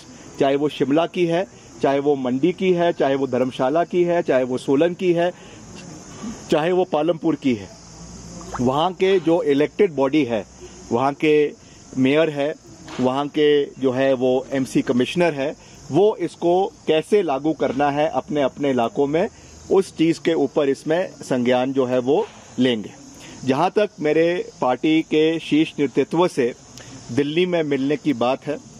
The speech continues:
मैं ये भी इस पे बिल्कुल साफ कह देना चाहता हूँ, क्यों मेरा दिल्ली जाने का जो कार्यक्रम था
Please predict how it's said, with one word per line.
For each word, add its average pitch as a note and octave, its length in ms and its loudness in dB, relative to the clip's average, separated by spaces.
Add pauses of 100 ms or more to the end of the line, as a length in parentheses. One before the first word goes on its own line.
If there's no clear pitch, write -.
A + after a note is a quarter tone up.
(340)
मैं C3+ 80 2
ये C#3+ 180 4
भी E3 160 4
इस D#3 80 0
पे E3 160 0
बिल्कुल C#3+ 320 0
साफ C#3+ 320 -2
कह C#3+ 140 0
देना C3+ 220 0
चाहता B2+ 320 0
हूँ, C3+ 160 -6 (680)
क्यों D#3+ 180 2 (240)
मेरा D3+ 300 2
दिल्ली D3 320 2
जाने C#3+ 300 0
का D#3 200 0 (180)
जो C#3+ 340 2 (100)
कार्यक्रम D#3 440 0
था B2+ 400 -10